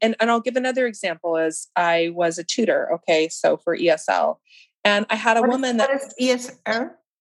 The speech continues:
Speaker 1: Uh, English as a second language. So
Speaker 2: Oh, okay.
Speaker 1: I was volunteering, and this, this person that I was matched up with, um, continued to, um, not show up regularly. And it was really frustrating for me because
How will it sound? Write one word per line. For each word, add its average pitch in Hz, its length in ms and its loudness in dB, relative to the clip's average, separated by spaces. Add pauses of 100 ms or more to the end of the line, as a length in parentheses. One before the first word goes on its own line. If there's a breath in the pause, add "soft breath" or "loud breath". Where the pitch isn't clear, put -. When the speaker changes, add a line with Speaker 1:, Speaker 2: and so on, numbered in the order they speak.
Speaker 1:
Uh, 226 320 4
English 262 320 -2
as 220 120 -4
a 202 60 -14
second 180 300 -6
language. - 460 -6
So 196 420 2
Speaker 2:
Oh, 220 240 -4
okay. 196 80 2
Speaker 1:
I - 20 6
was 214 160 2
volunteering, 190 960 -2 (100)
and 180 420 -2 (300)
this, - 300 -4 (100)
this 196 240 0
person 262 380 0
that 220 100 4
I 202 60 4
was 196 200 -4
matched 170 320 -2
up 165 160 2
with, 170 160 2 (300)
um, 165 400 -2
continued 208 580 0 (120)
to, 175 420 0 (560 loud breath)
um, 170 460 2 (100)
not 196 300 0
show 156 240 2
up - 140 -12 (140)
regularly. - 680 -6 (360)
And 190 640 2
it 240 60 0
was 233 240 -4
really 302 260 2
frustrating 196 500 -2
for 190 100 -4
me 180 180 -6
because 180 640 0